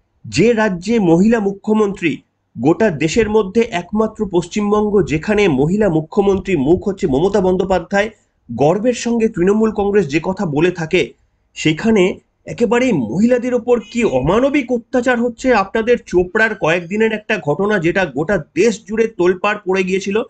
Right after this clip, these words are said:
যে এক মহিলাকে, মেহেরুন্নেসা নামে এক মহিলাকে রাস্তায় ফেলে পেটানো হয়েছিল। আর আজকে আপনাদের দেখাবো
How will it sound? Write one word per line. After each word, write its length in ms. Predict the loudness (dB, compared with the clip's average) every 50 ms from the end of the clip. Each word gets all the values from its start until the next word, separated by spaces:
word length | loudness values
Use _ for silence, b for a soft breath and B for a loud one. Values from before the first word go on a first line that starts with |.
| _ _ _ _ _ _ _ -2
যে 60 | -2
এক 100 | -2 -2 -2
মহিলাকে, 500 | -2 0 2 2 2 2 0 0 2 0 2
মেহেরুন্নেসা 760 | 2 2 2 2 2 2 2 2 2 2 0 0 0 0 0
নামে 220 | 0 0 0 -2
এক 220 | -4 -4 -8 -10 -6 -2
মহিলাকে 400 | 0 2 2 2 0 -2 -4 -6
রাস্তায় 500 | -6 -4 -4 -4 -6 -4 -2 -2 -2 0
ফেলে 220 | 0 0 0 0
পেটানো 320 | 0 -2 -4 -4 -2 0 0
হয়েছিল। 300 | 0 0 0 0 0 -2 -2 -2 -6 _ _ _ _ _ _ -6
আর 100 | -4 -2
আজকে 360 | 0 0 -2 -4 -6 -4 -2 -2
আপনাদের 380 | -2 -2 -2 -4 -2 0 -2 -2 -2
দেখাবো 340 | -4 -6 -4 -2 0 0